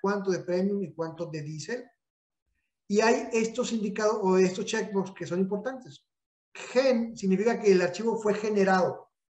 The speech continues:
O sea, dice, "No, sí, lo pude hacer, no hubo ningún problema". A L significa alarma.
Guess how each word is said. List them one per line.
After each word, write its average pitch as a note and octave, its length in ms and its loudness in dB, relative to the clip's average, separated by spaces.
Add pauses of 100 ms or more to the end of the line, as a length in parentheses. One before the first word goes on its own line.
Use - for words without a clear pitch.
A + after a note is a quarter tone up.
(240)
O - 40 -20
sea, E3+ 260 0
dice, F3 480 2
"No, A3+ 200 2
sí, D#4+ 320 -6
lo G3 160 -2
pude G#3+ 200 6
hacer, A3+ 380 0 (340)
no F#3+ 140 4
hubo G#3 160 8
ningún F#3 340 4
problema". F#3+ 640 0 (880)
A D4 300 6
L G3 340 8
significa G3+ 720 -2 (880)
alarma. G3 680 -2